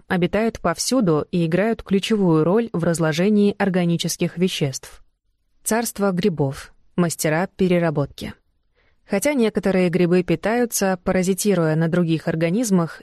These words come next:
именно они отвечают за переработку органики. Дрожжи, плесень и все виды грибов участвуют в разложении, превращая органическую материю в необходимые для жизни питательные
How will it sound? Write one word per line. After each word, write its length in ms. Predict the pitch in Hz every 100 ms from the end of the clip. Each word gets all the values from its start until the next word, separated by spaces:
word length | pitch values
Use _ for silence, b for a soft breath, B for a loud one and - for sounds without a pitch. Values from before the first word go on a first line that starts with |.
| -
именно 400 | 208 208 190 190
они 360 | 180 170 185 240
отвечают 560 | 214 160 - 196 196
за 100 | 170
переработку 800 | 165 165 165 156 165 175 - 175 -
органики. 680 | 175 165 147 135 - - - _ b b b
Дрожжи, 600 | 175 180 226 190 180 170 -
плесень 560 | 170 185 214 190 180 175
и 120 | 185
все 240 | - 202 190
виды 260 | 180 165
грибов 500 | 156 165 165 254 -
участвуют 640 | - 175 202 214 - 185 160
в 80 |
разложении, 760 | 175 170 175 170 220 175 139 160 -
превращая 600 | 180 170 160 190 180 170
органическую 760 | 185 175 180 175 165 - 165 156
материю 640 | 151 151 233 226 202 190
в 140 | - 185
необходимые 680 | 190 175 170 165 170 160
для 240 | 151 151 151
жизни 560 | 165 220 185 156 156 -
питательные 720 | 196 185 165 170 160 160 160